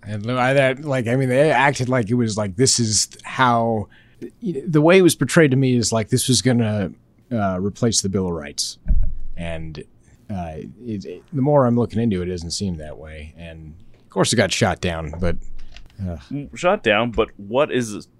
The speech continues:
Speaker 2: I had to go, actually go look at the text and do a lot more reading from people's website that aren't even from Montana, because I don't think Tester even had a statement on it because he, you know, didn't feel the need to. Ambitious goals and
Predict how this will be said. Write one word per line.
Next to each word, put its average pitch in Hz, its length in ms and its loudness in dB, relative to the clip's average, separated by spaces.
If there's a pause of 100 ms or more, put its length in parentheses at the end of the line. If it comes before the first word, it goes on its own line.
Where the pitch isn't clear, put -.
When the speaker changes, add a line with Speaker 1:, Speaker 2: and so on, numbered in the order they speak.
(300)
Speaker 2:
I 147 80 -6
had 170 120 -8
to 131 60 -6
go, 113 120 2
actually 107 260 -2
go 98 120 -2
look 107 260 -2
at 90 220 -2
the 78 80 -12
text 101 320 -4
and 92 80 -8
do 85 120 -8
a 90 40 -6
lot 95 160 -2
more 90 140 -6
reading 82 460 -10
from 78 280 -14 (640)
people's 85 280 -12
website 90 440 0
that 87 100 -2
aren't 95 140 0
even 80 200 -8
from 87 200 -10
Montana, 78 580 -4 (260)
because 98 380 -2 (120)
I 104 60 0
don't 139 180 2
think 117 240 0
Tester 117 320 -4
even 90 180 -4
had 90 140 -4
a 76 40 -6
statement 85 480 -6
on 73 160 -6
it - 60 -18
because 80 280 -10
he, 80 160 -10 (140)
you 73 100 -10
know, 78 100 -8
didn't 90 260 -8
feel 87 180 -6
the 78 80 -12
need 92 280 -6
to. 69 240 -12 (480)
Ambitious 120 560 -2
goals 107 600 -4
and 85 320 -8